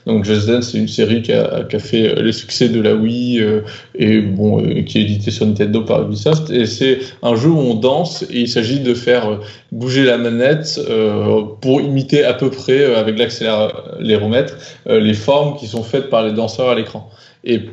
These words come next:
de la même manière, la manette, euh, est signalée dans le jeu avec une certaine couleur. Donc, on a, euh, là une espèce de relation immédiate entre, euh,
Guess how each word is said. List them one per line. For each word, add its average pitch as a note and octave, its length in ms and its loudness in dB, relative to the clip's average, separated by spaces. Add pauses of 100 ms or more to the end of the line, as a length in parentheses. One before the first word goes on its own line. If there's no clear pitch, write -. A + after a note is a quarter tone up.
(120)
de A#2 100 2
la A#2 80 6
même C3+ 160 2
manière, B2 380 2
la B2 100 2
manette, B2+ 720 -4
euh, A2 380 -2
est C#3 100 2
signalée B2+ 560 0
dans B2+ 260 2
le C3 140 2
jeu C3 380 2
avec B2 340 2
une A2+ 100 -8
certaine A2 360 -2
couleur. - 340 -6 (400)
Donc, B2 240 0 (300)
on C3+ 120 4
a, E3 280 4
euh, C3 240 2
là C#3+ 100 2
une D3+ 80 -2
espèce B2 300 -8
de B2+ 60 -4
relation B2 460 -4
immédiate C3 760 -4 (100)
entre, A2+ 380 -4
euh, A2 400 4